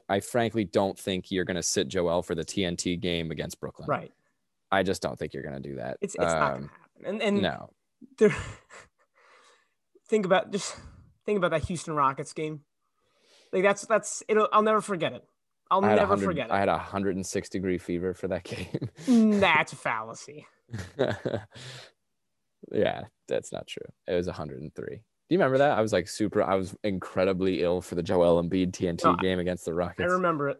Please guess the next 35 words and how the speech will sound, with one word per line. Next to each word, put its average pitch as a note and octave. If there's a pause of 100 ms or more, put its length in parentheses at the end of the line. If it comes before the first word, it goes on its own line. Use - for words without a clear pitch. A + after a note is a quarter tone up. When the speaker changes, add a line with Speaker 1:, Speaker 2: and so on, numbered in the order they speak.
Speaker 2:
I C#3
remember D3+
it. C#3+
We E3
were E3+
all F3
watching D#3+
it D3
together, D3+ (300)
me D3+
and, D#3+
me E3
and E3+
the E3
friends. D3+ (640)
And G3
you G3
were, G3
you G3
were F3+ (220)
on F#3+
your F#3
deathbed D#3+
texting, F#3
like, F#3
"Oh, C#4+ (300)
oh," C#4
yeah, D#3+ (240)
yeah. A#2+
Speaker 1:
Yeah. F2+ (360)
I G#2+
was, A2
like, G2
barely F#2+
awake, F2